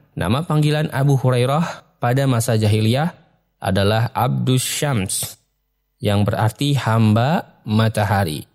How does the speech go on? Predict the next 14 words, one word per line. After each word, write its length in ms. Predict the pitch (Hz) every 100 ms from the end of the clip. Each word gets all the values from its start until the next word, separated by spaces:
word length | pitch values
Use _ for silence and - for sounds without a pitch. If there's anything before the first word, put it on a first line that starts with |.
| _ _ _ _
Dan 80 | 101
ini 240 | 98 131
tidak, 320 | 117 117 143 - _ _ _ _
tidak 240 | - 90 95
boleh, 400 | 98 90 80 - - - -
ya. 240 | 104 147 - _ _ _ _ _ _ -
Lalu 320 | 127 196 202
kenapa 240 | 220 220
beliau 320 | 180 160 165 156
dipanggil 400 | 131 147 151 165
Abu 320 | 139 160 151
Hurairah? 640 | 127 120 95 90 170 - _ _ _ _ _ _ _ _ _ _ _
Sahabat 320 | - 98 110
kecil, 400 | 107 104 131